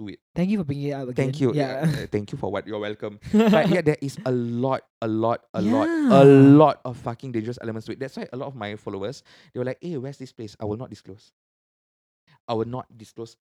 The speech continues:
Speaker 1: where's this place, or if they find out where's the place already, I will not disclose how to go inside, because this, this these locations are all cornered off for a reason.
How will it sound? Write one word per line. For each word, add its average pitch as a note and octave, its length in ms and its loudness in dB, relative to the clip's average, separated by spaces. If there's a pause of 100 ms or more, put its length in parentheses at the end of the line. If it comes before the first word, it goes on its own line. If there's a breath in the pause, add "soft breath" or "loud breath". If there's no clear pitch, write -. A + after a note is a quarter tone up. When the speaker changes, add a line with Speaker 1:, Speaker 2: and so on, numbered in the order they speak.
(380)
Speaker 1:
where's B2 300 -4
this B2+ 160 -14
place, D3 280 -10
or B2+ 160 -12
if B2 120 -20
they B2+ 80 -14
find C3 260 -20
out C#3+ 80 -20
where's B2+ 140 -16
the A2+ 80 -16
place B2+ 240 -18
already, A#2+ 180 -12
I - 80 -16
will G#2+ 120 -10
not - 120 -14
disclose A#2+ 240 -16
how A#2+ 280 -2
to - 160 -8
go A2+ 140 -4
inside, - 260 -14
because - 220 -10
this, D#3 180 -14 (320 soft breath)
this F#3 380 -10 (520)
these C#4 400 -6
locations C3 600 -8
are B2 160 -14
all D3 300 -14
cornered C#3 440 -14
off C#3 180 -16 (160)
for D#3 420 -2
a A#2+ 80 -6
reason. A2+ 580 -10